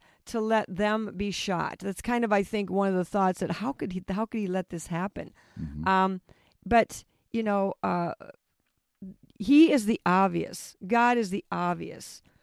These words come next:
Speaker 1: He's gonna have to factor into our thoughts, our meditations, our answers, solutions, conclusions, needs, a whole lot more in the coming days than he ever has been in the past. But obviously, um, he is both the giver of life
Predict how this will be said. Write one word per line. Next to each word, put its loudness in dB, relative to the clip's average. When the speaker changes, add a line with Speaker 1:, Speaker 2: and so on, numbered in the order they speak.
Speaker 1:
He's -2
gonna 4
have 2
to -2
factor -2
into -2
our 0
thoughts, -6
our -2
meditations, -6
our -2
answers, -2
solutions, -4
conclusions, -6
needs, 0
a 2
whole 4
lot 0
more 2
in 2
the 2
coming -2
days 0
than -4
he -4
ever -4
has -2
been -4
in -6
the -8
past. -4
But -6
obviously, 0
um, 0
he 2
is -2
both 4
the -2
giver 2
of 0
life 0